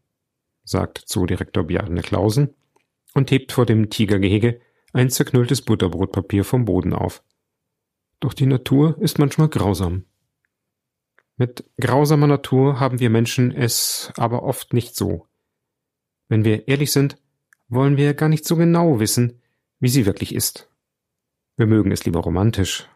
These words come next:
und bitte nicht so eingepfercht, wie es früher war, als man die exotischen Tiere noch in viel zu kleinen Käfigen hielt. Geräumig, luftig und artgerecht soll es heute sein und der Ausflug in den Zoo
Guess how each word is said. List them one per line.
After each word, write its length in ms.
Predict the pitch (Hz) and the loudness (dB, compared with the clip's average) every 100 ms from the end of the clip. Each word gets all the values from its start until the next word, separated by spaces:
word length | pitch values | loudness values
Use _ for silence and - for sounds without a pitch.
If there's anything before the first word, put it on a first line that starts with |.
| _ | _
und 340 | - 135 139 - | -2 0 0 -2
bitte 160 | 160 | 2
nicht 180 | 156 151 | 2 2
so 180 | 151 - | -2 -4
eingepfercht, 720 | 104 113 120 - - 110 104 | 0 2 2 0 -2 -2 0
wie 100 | 117 | 0
es 120 | 113 - | 0 -2
früher 360 | - 123 123 | 0 2 2
war, 260 | 117 117 117 _ _ _ _ _ | 2 0 -2 _ _ _ _ _
als 180 | - 117 | -4 0
man 180 | 120 120 | 2 2
die 140 | 123 | 2
exotischen 580 | - - 123 117 117 127 | -2 0 0 0 0 -2
Tiere 520 | - 107 107 113 110 _ _ - | 0 2 2 2 -2 _ _ -2
noch 100 | 127 | 0
in 80 | |
viel 220 | 127 135 113 | 2 0 0
zu 120 | - | -4
kleinen 360 | - 110 123 | 0 0 0
Käfigen 440 | 120 101 92 95 101 | 0 -2 -2 -2 -4
hielt. 380 | - 104 98 - _ _ _ _ _ _ _ - | -2 -4 -6 -16 _ _ _ _ _ _ _ -6
Geräumig, 560 | 92 78 90 117 120 _ _ _ _ _ | -4 -2 2 2 0 _ _ _ _ _
luftig 400 | 165 170 196 175 | 0 0 0 2
und 240 | 180 - | 0 -2
artgerecht 640 | - 123 - 120 107 101 - | -2 -2 0 -2 0 -2 -2
soll 140 | 110 | -2
es 120 | 104 | 0
heute 200 | 113 113 | 0 0
sein 320 | 113 120 131 127 _ _ _ _ _ _ _ | 2 2 2 -2 _ _ _ _ _ _ _
und 300 | 135 135 131 | 0 0 0
der 100 | - | -2
Ausflug 420 | 131 131 - 139 | 0 -2 0 0
in 60 | 117 | 2
den 160 | 110 | 2
Zoo 440 | 107 - 110 120 | 0 2 2 2